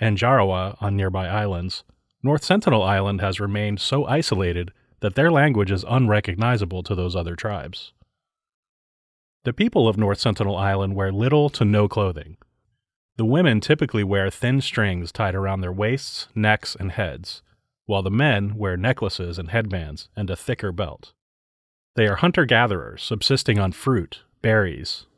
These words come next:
birds, turtles, fish, crabs, lobsters, and coconuts. They are known to make very narrow dugout canoes, which they push along the shallow waters with a pole while they fish with their bows and arrows.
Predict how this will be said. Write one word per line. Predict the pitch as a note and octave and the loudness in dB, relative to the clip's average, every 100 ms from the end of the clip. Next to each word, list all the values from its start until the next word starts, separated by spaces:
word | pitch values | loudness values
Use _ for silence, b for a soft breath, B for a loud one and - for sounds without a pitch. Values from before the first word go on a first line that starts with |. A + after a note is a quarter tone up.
| _ | _
birds, | B2 A#2 E2 D2 - - _ _ _ | 0 0 -2 -10 -16 -20 _ _ _
turtles, | - D3 F#2 D#2+ | 2 4 2 -4
fish, | - - A2 - - - _ | -4 0 0 0 -8 -12 _
crabs, | - A#2+ F#2 - | 0 2 0 -4
lobsters, | G2+ G#2 - F2+ E2 | -4 -4 -4 -8 -8
and | E2+ | -10
coconuts. | - B2 F2+ C2 _ - - _ _ _ _ _ _ _ _ _ _ _ _ _ _ - | -4 -4 -4 -12 _ -14 -14 _ _ _ _ _ _ _ _ _ _ _ _ _ _ -2
They | E3 | 2
are | G#3+ | 4
known | D#3+ C#3+ C#3 | 6 6 6
to | C3 | 4
make | A#2+ G2 | 4 2
very | F#2+ B2 D#3 | 2 4 6
narrow | C#3+ A#2+ B2 G#2 | 6 6 6 4
dugout | F#2 A2 G#2 G2+ F2+ | 2 2 2 0 0
canoes, | G#2 G#2 F2+ E2 - | -4 -2 -4 -8 -6
which | A2 - | -4 0
they | A2+ | 0
push | A2 E3+ - | 2 2 4
along | B2+ A2+ G#2 | 6 6 4
the | |
shallow | F#2+ B2 G#2+ G2 | 2 2 4 4
waters | A2+ A2+ G2+ F2+ | 6 6 4 0
with | F#2+ | -2
a | |
pole | F#2 - D3 E2+ F2+ - | 0 2 2 2 -6 -4
while | G#2 | -4
they | F#2 | -4
fish | F2+ C#3 G#2 - | -2 -2 -2 -4
with | F#2+ | -4
their | F2+ | -4
bows | F#2+ F#2+ | -2 -2
and | F2+ F#2+ | -2 -2
arrows. | G2+ C#2 - - | -2 -6 -14 -20